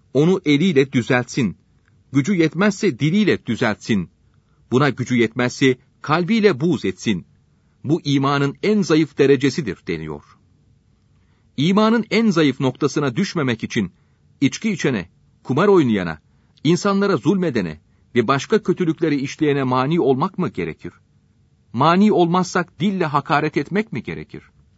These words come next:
Cevap. Bizim gibi insanların hadis-i şerifi anlaması,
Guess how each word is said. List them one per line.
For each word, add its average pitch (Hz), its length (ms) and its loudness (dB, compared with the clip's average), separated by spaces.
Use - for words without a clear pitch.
Cevap. 85 360 -6
Bizim 135 240 -4
gibi 123 160 -4
insanların 113 500 -4
hadis-i 110 440 -6
şerifi 98 320 -6
anlaması, 92 520 -6